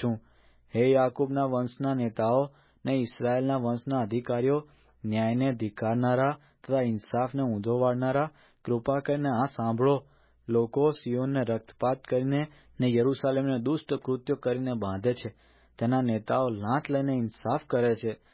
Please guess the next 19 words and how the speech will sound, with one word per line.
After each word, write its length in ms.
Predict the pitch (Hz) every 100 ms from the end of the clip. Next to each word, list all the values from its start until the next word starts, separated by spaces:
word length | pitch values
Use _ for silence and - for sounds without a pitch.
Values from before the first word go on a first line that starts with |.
| _ -
ને 100 | 120
તેના 320 | 120 120 117
યાજકો 500 | 110 110 117 117 123
પગાર 400 | - 107 107 120
લઈને 280 | 117 117 117
બોધ 280 | 98 110 110
કરે 320 | - 110 113
છે 240 | - 104 _ _ _ -
ને 100 | 113
તેના 260 | 107 113 117
પ્રબોધકો 580 | 113 110 139 147 135 127
પૈસા 460 | - 123 131 143
લઈને 280 | 135 131 123
જોશ 300 | 113 135 165 -
જુએ 240 | 120 110 107
છે. 200 | 104 - _ _ _
એમ 180 | 107 113
છતાં 380 | 117 113 110 123
પણ 260 | 127 135